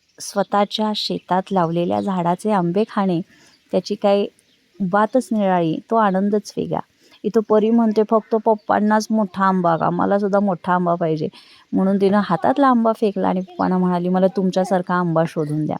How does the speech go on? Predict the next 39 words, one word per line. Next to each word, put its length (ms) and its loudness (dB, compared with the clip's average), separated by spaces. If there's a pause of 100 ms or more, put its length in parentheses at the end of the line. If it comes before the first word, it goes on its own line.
(460)
आणि 120 0
इथं 160 0
माझी 240 0
छोटी 380 0
हर्षा, 400 2 (420)
जी 120 0
सगळ्यांच्यासारखा 840 2 (140)
आंबा 300 0
दातानं 440 0
तोडून 340 0
खाण्याचा 460 0
प्रयत्न 400 -4
करते, 320 -2
पण 180 -4
तिला 320 2
अजून 260 0
दोनच 460 0
दात 240 2
आलेले 300 0
आहेत, 100 -2 (440)
त्यामुळे 360 4
तिला 160 4
तो 180 -2
आंबा 260 4
तुटत 380 0
नाहीये. 280 -2 (340)
ती 100 2
सगळ्यांच्या 540 2
हातात 300 2
बघते. 440 -2 (400)
इथं 220 0
तुम्ही 180 2
बघू 300 0
शकताय 400 0
की 200 -2
आपण 360 0
पाडाला 460 2
जो 140 -2
आंबा 460 0